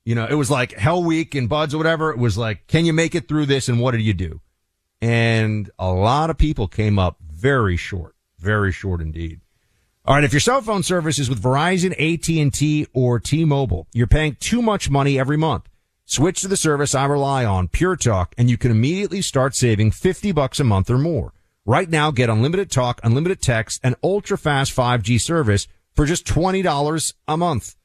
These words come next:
What about the coverage, you ask? Well, I'm on it, so I can tell you personally, it's phenomenal.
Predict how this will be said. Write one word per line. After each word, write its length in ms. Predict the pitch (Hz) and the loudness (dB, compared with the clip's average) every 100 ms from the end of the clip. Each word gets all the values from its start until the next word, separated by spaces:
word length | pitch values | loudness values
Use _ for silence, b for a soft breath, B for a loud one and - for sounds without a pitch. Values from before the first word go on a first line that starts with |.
| _ _ _ - | _ _ _ -2
What 120 | 170 | -2
about 160 | 180 | -2
the 60 | - | -4
coverage, 340 | - 196 208 | -2 -2 -2
you 120 | 220 233 | -2 0
ask? 300 | 233 - 131 | -2 -2 -2
Well, 340 | 135 156 147 - | -2 -2 -6 -2
I'm 160 | 139 190 | 0 2
on 180 | 131 | 0
it, 100 | 156 | 0
so 120 | - 156 | 0 0
I 100 | 120 | 0
can 140 | 117 | 0
tell 180 | 147 147 | 0 0
you 100 | 113 | 2
personally, 640 | 156 233 - 113 98 117 - | 2 0 -4 -2 -2 0 0
it's 260 | 135 - | -2 -2
phenomenal. 720 | - - 151 170 131 82 76 | -6 -4 -2 0 -2 -4 -12